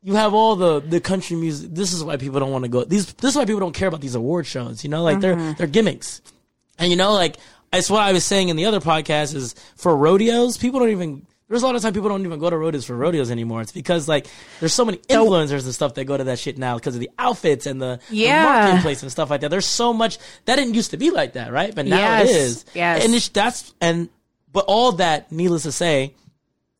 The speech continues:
Speaker 1: is that it's only a matter of time before that happens in the music industry, where somebody or something starts to trend where music is gonna flip, and more people from small towns and artists that not a people, little, not a lot of people know about will really get the rise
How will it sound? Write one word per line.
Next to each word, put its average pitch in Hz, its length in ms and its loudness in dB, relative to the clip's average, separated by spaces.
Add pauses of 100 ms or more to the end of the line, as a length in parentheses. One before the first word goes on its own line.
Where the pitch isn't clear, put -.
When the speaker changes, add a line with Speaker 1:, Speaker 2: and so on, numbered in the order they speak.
(360)
Speaker 1:
is 185 120 0
that 208 140 0
it's 185 100 -2
only 214 300 0
a 185 60 0
matter 180 260 2
of 165 80 -4
time 160 220 -2
before 147 280 0
that 135 260 0
happens 156 340 -4
in 143 60 -2
the 127 60 -6
music 127 340 -2
industry, 117 480 -6 (260)
where 123 120 -4
somebody 170 840 2
or 143 120 -2
something 208 420 -2
starts 170 280 -2
to 160 60 -10
trend 143 460 -2 (280)
where 156 520 2
music 180 360 -2
is 143 120 -4
gonna 139 160 -4
flip, 170 480 -2 (380)
and 131 260 -4
more 226 400 4
people 214 380 0
from 156 240 -8
small 196 400 2
towns 180 580 0
and 135 160 -6 (300)
artists 196 260 2
that - 240 -2
not 190 140 2
a - 20 0
people, 175 160 2
little, 175 180 2 (120)
not 175 200 2
a 202 40 2
lot 190 120 0
of 156 40 -6
people 160 180 -4
know 165 220 2
about 202 480 2
will 175 140 4
really 247 360 0
get 185 220 0
the 170 100 2
rise 147 560 2